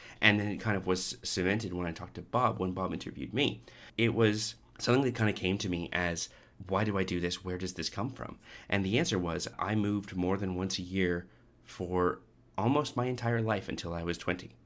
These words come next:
We would move schools, we would move houses, we would move, you know, entire provinces in Canada. You know, we would pack everything into a car and drive from Vancouver to Gatineau, which is a suburb on the French side of Ottawa, and then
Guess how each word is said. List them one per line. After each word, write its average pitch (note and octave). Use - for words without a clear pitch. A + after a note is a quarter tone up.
We G2
would F#2
move E2+
schools, G#2
we F#2+
would F2
move E2+
houses, F#2+
we F2+
would F2
move, E2+
you F#2
know, F2+
entire F#2+
provinces -
in E2
Canada. -
You F2+
know, E2+
we F2+
would F2+
pack -
everything F#2+
into F#2+
a F#2
car F#2
and E2+
drive E2+
from E2+
Vancouver F2+
to G#2
Gatineau, G2+
which -
is F2+
a F2
suburb F2
on F2
the E2+
French F2
side E2+
of D#2+
Ottawa, G#2+
and F#2
then F#2